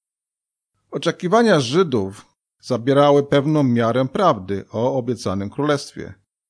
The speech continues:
które urzeczywistni się we właściwym czasie. Lecz w tym przypadku uwagi naszego Pana odnoszą się do królestwa na poziomie duchowym,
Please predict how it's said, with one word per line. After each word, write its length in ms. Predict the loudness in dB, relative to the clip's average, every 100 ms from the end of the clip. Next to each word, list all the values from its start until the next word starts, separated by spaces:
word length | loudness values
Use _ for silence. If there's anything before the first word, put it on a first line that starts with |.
| _
które 460 | _ -4 -2 -2 -2
urzeczywistni 800 | -6 -6 -6 -6 -6 -6 -4 -4
się 380 | -2 -4 -4 -2
we 160 | -2 -2
właściwym 520 | -4 -6 -8 -10 -6
czasie. 400 | -6 -6 -12 -18 _ _ _ _ _ _ _ _ _ _ -4
Lecz 320 | -4 -4 -12
w 100 | -4
tym 160 | -4
przypadku 840 | -2 -4 0 0 -2 -8 -8 -8 -10
uwagi 480 | -10 2 2 2 0
naszego 420 | 0 -2 -4 -6
Pana 420 | -2 0 2 0
odnoszą 440 | 0 -2 -2 -4 -8
się 320 | -4 -2 -2
do 180 | -2 -4
królestwa 760 | -6 -4 -2 -4 -6 -4 -2
na 240 | 0 -2 -4
poziomie 480 | -6 -6 -4 -6 -6
duchowym, 580 | -8 -4 -4 -4 -8